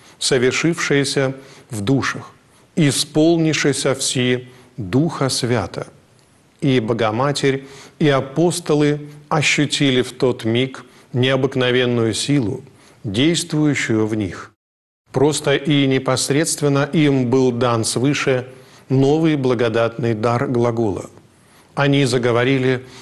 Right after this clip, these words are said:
на языках, которых не знали прежде. Это было дарование,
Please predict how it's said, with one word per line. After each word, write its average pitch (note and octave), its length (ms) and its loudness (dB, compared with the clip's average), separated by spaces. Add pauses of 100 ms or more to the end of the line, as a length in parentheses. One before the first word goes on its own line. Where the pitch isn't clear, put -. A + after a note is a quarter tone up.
(100)
на C3+ 340 2
языках, B2+ 800 -2 (320)
которых D#3+ 540 0
не D3+ 140 2
знали A2+ 380 0
прежде. A2 540 -4 (580)
Это D3+ 280 2
было C#3 460 2
дарование, B2+ 800 0